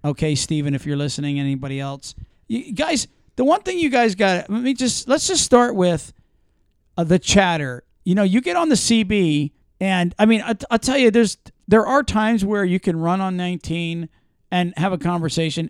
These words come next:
and that's usually late at night when nobody's even out there. But be honest with you guys, if, if you're on nineteen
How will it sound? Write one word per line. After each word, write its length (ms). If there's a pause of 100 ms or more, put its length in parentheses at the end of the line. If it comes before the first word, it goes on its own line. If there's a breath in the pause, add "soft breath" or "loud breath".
(120)
and 100
that's 220
usually 640 (640)
late 280
at 100
night 260
when 180
nobody's 420
even 200
out 220
there. 320 (300)
But 260 (180)
be 180
honest 280
with 100
you 100
guys, 520 (460)
if, 280
if 200
you're 220
on 180
nineteen 640